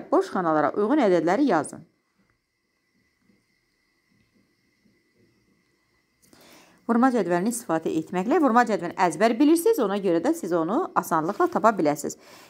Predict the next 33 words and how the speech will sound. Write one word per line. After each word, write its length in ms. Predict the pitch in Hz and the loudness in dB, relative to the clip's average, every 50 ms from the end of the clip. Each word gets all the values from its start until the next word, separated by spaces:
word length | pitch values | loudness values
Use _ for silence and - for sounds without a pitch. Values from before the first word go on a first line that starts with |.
| _ _ _ | _ _ _
Beş 220 | 294 330 440 392 - - | 2 4 4 2 0 2
vuraq 240 | 233 214 196 185 196 | 4 4 4 4 2
neçə 320 | 202 214 226 - 320 302 | -2 -2 0 0 0 2
bərabərdir 640 | 240 240 208 185 180 170 160 196 208 233 233 247 - | 4 4 6 6 4 4 2 2 2 2 2 0 -2
on 180 | - 180 165 156 | -4 -4 -6 -6
beş? 140 | 156 156 - - | -8 -8 -10 -8
Bunu 180 | - 294 415 427 | -6 -6 -4 0
tapmaq 440 | - 277 214 185 208 233 294 359 349 | 0 0 0 2 2 2 2 2 0
üçün 180 | - 208 180 - | -2 -6 -6 -4
on 200 | - 240 247 247 | -2 -2 -2 0
beşi 220 | 240 254 247 359 349 | -2 -2 -2 -2 -2
beşə 260 | - 233 226 247 233 | -2 -2 -2 -2 -2
bölmək 300 | 190 185 175 170 165 160 165 | -2 -2 -2 -2 -2 0 2
lazım. 360 | 160 151 147 147 147 147 - - - - - - _ - | 2 2 2 0 -2 -8 -12 -14 -18 -20 -20 -12 _ 2
Və 140 | 302 370 | 4 4
yaxud 240 | 403 392 392 392 - | 4 4 2 0 -2
belə 220 | - 269 262 262 - | 0 2 2 0 0
düşünün, 400 | - - - 170 160 151 147 147 - | -4 -8 -8 -6 -6 -6 -6 -4 -2
beş 260 | - 302 349 311 - | 2 2 2 2 0
dəfə 240 | - 208 185 - 170 | -2 -2 -2 -2 -4
neçəm 420 | 160 156 170 165 165 - 170 175 233 392 | -2 -2 -2 -2 -2 -2 0 2 2 2
on 160 | 480 453 359 | 2 2 2
beş 180 | 311 254 254 254 208 | 0 0 0 0 0
edər? 400 | 185 180 170 160 147 131 120 - - _ _ _ _ _ _ | 0 2 2 2 2 0 -4 -8 -16 _ _ _ _ _ _
Beş 220 | 262 254 277 - - - | -2 0 0 0 -2 -4
dəfə 240 | 185 175 175 180 - - | -4 -2 -2 -4 -2 -4
üçüm 580 | 151 - - - 190 208 226 254 320 403 381 - - | -6 -6 -6 -4 -2 0 2 2 0 0 -2 -6 -8
on 240 | - 170 165 151 151 143 | -8 -6 -4 -4 -2 -2
beş 240 | 143 156 185 - - - - | -2 -2 -4 -6 -10 -14 -12
edər. 260 | 120 - - - - - - - - - - - _ _ | -10 -10 -10 -12 -14 -18 -20 -20 -20 -20 -20 -20 _ _
Və 140 | 202 254 269 285 | 4 4 6 6
yaxud, 320 | 277 277 - 214 208 - 180 190 - | 4 2 0 -4 -8 -8 -12 -14 -14
e, 220 | - - 175 190 | -12 -8 -6 -2